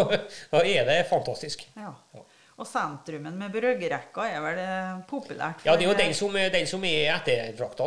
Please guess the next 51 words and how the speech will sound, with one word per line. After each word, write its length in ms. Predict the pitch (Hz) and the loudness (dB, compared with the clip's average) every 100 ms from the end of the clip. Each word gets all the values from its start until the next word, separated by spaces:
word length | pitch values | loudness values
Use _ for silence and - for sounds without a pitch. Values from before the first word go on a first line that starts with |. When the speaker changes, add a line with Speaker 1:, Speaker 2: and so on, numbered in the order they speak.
| 185 | -2
Speaker 1:
altså, 180 | 170 | -2
Speaker 2:
Ja. 60 | 175 | -2
Speaker 1:
det 80 | 165 | 0
er 80 | 143 | 0
jo 100 | 170 | 0
veldig 260 | 202 156 | 0 0
mye, 580 | - 311 233 214 202 196 190 - - _ - | -2 0 0 2 -2 -4 -10 -20 -20 _ -20
ja, 160 | - - | -20 -14
det 80 | 143 | -10
har 80 | 156 | -8
vært 80 | 147 | -6
sånn, 280 | 180 147 151 | -6 -6 -4
eh, 240 | 143 123 - - - - | -4 -4 -10 -18 -20 -8
pakketurister, 600 | - 131 131 127 117 165 | -4 -2 -2 -2 0 0
for 80 | 196 | 0
å 40 | 208 | 0
si 100 | 185 | -2
det 80 | |
sånn. 120 | 185 208 | -2 -2
Det 80 | 196 | 0
Speaker 2:
Ja. 80 | 185 | 0
Speaker 1:
kommer 100 | 165 | 0
busser 440 | 208 - 196 247 | -4 2 4 4
med, 300 | 220 196 185 | 0 0 -2
med, 340 | 185 170 156 156 | 0 2 2 2
med 140 | 165 | 2
folk 200 | 147 127 - - | 0 -4 -10 -10
Speaker 2:
Ja. 100 | 190 | -6
Speaker 1:
som, 240 | 156 156 | -4 -2
eh, 200 | 156 151 | -2 -2
som 140 | 165 156 | -2 0
er 40 | |
i 140 | 131 | 2
Råkvåg 260 | 151 151 113 | 2 0 -2
og 60 | 139 | -6
spiser. 400 | - 175 151 349 - 240 | -6 -6 -4 -4 -6 -16
Speaker 2:
Ja. 100 | 202 - _ _ _ - | -16 -18 _ _ _ -8
Speaker 1:
Men 100 | 156 | -4
nå 80 | 180 | 0
er 180 | 208 190 | 0 0
det 60 | |
koronatida, 580 | 196 180 135 139 139 135 | 0 0 2 0 0 0
som 140 | 160 | -2
sier, 160 | 208 220 | 0 0
så 140 | 175 185 | 0 -2
da 120 | 180 | 0
er 140 | 196 139 | 0 0
det 20 | |
jo 60 | 151 | 0
litt, 260 | 170 160 180 | -2 -2 2
eh, 180 | 170 | 2